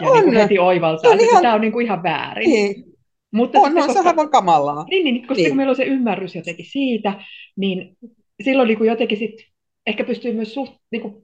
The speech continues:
Speaker 1: ja sit jotenkin ite voi, et se vastuu jää myös jollain lailla hyvällä tavalla niinku lukijalle. Ja sitten toisaalta myös
Speaker 2: Joo.
Speaker 1: se, että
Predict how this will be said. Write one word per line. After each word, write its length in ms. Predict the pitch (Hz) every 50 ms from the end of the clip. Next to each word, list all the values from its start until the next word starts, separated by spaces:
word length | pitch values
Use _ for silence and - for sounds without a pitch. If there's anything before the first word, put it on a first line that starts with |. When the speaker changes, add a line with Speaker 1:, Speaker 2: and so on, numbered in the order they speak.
| - 233
Speaker 1:
ja 60 | 233
sit 140 | 247 240 240 - _ -
jotenkin 260 | 233 220 233 214 -
ite 360 | - 220 208 208 170 165 - _ _ _ _ _ _ _ _ _ _ _ _ _ _ _ _ - _ _ _ _ _ _ _ _ _ _ _ _ _ -
voi, 500 | 202 190 190 185 160 127 - - - _ _ _ _ _ _ _ _ _ _ _ _ _ _ -
et 140 | 214 214 208
se 100 | - 247
vastuu 320 | 240 302 - - - 262 240
jää 280 | 233 220 202 202 202 202
myös 320 | 202 202 196 202 196 - -
jollain 320 | 214 208 202 185 170 185
lailla 380 | 180 170 175 180 170 - - - _ - -
hyvällä 300 | 196 208 196 175 170 170
tavalla 320 | 175 170 165 160 151 156 156
niinku 480 | 151 165 165 165 165 160 - - - _ _ _ _ _ _ _ _ _ _ _ _ _ _ _ _ _ _ _ -
lukijalle. 1120 | 202 208 214 214 208 208 - 175 165 120 87 85 80 90 104 123 151 160 156 208 - - - _ - -
Ja 60 | 202 202
sitten 220 | 285 262 277 254
toisaalta 380 | - 247 240 233 226 214 220 208
myös 220 | 202 202 202 190
Speaker 2:
Joo. 140 | 180 143 143
Speaker 1:
se, 160 | 208 196 202
että 380 | 208 202 - - 180 170 -